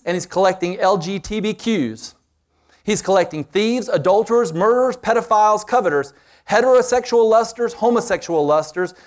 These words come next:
physically altered individuals, addicts, gluttons, disobedience, progressives, conservatives,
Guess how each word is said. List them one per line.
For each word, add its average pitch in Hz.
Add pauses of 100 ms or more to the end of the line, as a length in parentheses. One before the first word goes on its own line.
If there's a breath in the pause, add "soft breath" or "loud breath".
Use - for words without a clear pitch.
(140 soft breath)
physically 247 (120)
altered 196 (200)
individuals, 147 (800 soft breath)
addicts, 196
gluttons, 190
disobedience, 185
progressives, 185
conservatives, 196